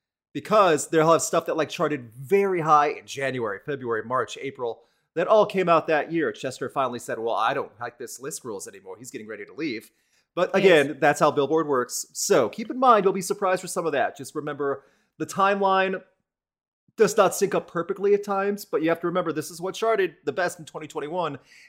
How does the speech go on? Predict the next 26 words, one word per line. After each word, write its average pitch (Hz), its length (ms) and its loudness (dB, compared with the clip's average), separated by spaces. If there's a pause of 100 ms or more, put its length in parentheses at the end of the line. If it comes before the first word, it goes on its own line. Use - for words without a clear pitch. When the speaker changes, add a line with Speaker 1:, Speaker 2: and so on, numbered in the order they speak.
(200)
Speaker 1:
And 131 180 -6
two, 170 720 0 (880)
this 185 260 0
is 208 200 -4
a 185 100 4
list 175 520 -2 (320)
not 175 280 4
based 202 240 4
off 190 140 4
opinion. 170 540 0
This 135 180 -6
is 147 100 -8
based 160 340 0
off 151 240 2
of 127 220 -4
many 147 240 -4
polls 156 840 -4
and, 120 540 2 (480)
uh, 117 340 6
airplay 156 480 2
time 147 600 4
and - 120 -8
statistics - 580 -8
of 123 340 -4
what 147 300 -2
got 147 400 2